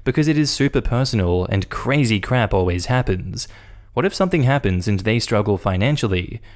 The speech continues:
You will be morally obligated to help them out, and that itself will start problems. I know for a fact if I did donate and those friends and family members start struggling, I wouldn't be able to ignore my baby, even if it's not mine,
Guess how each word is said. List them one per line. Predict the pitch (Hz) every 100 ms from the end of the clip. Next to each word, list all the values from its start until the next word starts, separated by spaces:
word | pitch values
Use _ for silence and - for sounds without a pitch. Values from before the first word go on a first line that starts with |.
| - - -
You | 120
will | 202
be | 180 160
morally | 120 147 147 117
obligated | 113 135 104 95 92
to | 95
help | 104 -
them | 95
out, | 135 117 101 - - - -
and | 107
that | 95 120 151
itself | - 117 - - 147 101 -
will | 117 120
start | - 98 90 -
problems. | - 143 107 92 92 - - - - - - -
I | 120 117
know | 110
for | 98 101
a | 92
fact | - 156 117 -
if | 107 104
I | 92
did | 131 135 156
donate | 123 101 95 95 95 - - -
and | 110
those | 98 113 110
friends | 113 107
and | 101
family | 90 123 139 101
members | 92 90 90
start | - 92 87
struggling, | - 147 120 110 113 113 - -
I | - 180
wouldn't | 135 151 151
be | 127
able | 123 117
to | 110
ignore | 95 107 113
my | 98 92
baby, | 90 127 110 92 - 107 - -
even | 123 107 101
if | 120 151
it's | 110 -
not | 98 -
mine, | 117 131 95 95 101